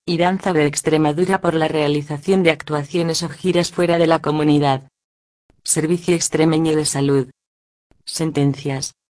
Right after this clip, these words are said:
Ejecución. Resolución de quince de mayo de dos mil dieciocho,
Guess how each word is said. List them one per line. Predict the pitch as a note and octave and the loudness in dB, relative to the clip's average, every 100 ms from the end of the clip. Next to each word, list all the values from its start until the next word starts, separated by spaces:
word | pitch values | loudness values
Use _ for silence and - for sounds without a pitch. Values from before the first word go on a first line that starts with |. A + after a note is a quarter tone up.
| _ _ _ _ - | _ _ _ _ -6
Ejecución. | F3+ D3+ D3 D3 D3 D#3 C#3+ C#3 - _ _ _ _ _ _ - | -4 -4 -4 -4 -2 0 0 -2 -6 _ _ _ _ _ _ 0
Resolución | F3+ F3+ - D#3 C#3+ E3+ E3+ | 2 2 2 0 0 0 2
de | D3 | 0
quince | C#3+ E3+ E3+ F3 D#3+ | -2 -4 -2 0 2
de | D#3+ | 2
mayo | D#3+ D#3+ E3+ | 2 0 0
de | D#3 | 2
dos | D#3 D#3 | 0 0
mil | F3+ G3 | -2 0
dieciocho, | F3+ E3+ E3 D#3 D3 - F#3 | -2 0 0 0 0 -2 -4